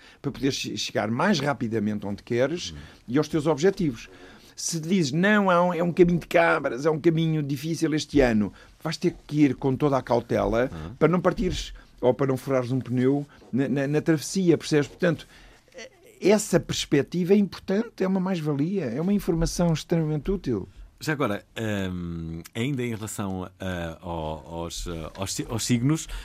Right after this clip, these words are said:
Speaker 2: hum, que, o, como é que, como é que tu encaraste aquela notícia que dava conta que,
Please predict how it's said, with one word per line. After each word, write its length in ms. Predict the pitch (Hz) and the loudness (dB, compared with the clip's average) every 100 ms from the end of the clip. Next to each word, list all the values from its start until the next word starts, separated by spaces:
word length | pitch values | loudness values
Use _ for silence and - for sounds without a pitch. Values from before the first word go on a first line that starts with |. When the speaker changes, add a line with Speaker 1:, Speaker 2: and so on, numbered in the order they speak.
| - - | -16 -8
Speaker 2:
hum, 720 | 117 107 101 98 95 92 90 95 - _ - - - - - _ _ - | -4 -2 -4 -4 -4 -6 -8 -12 -16 _ -18 -18 -20 -20 -20 _ _ -20
que, 80 | - _ _ - 110 - 131 - - _ | -20 _ _ -20 -20 -20 -20 -20 -20 _
o, 160 | - 151 | -12 -8
como 180 | 156 196 | -4 -6
é 40 | |
que, 140 | 202 131 | -6 -10
como 220 | 170 165 | -6 -6
é 40 | |
que 60 | 160 | -8
tu 180 | 147 143 | -6 -4
encaraste 420 | 135 123 123 - | -4 -4 -6 -6
aquela 180 | 151 139 | -6 -6
notícia 340 | 117 139 - | -6 -8 -10
que 80 | - | -6
dava 180 | 139 123 | -6 -6
conta 240 | 139 151 151 | -8 -8 -10
que, 340 | - 127 | -6 -4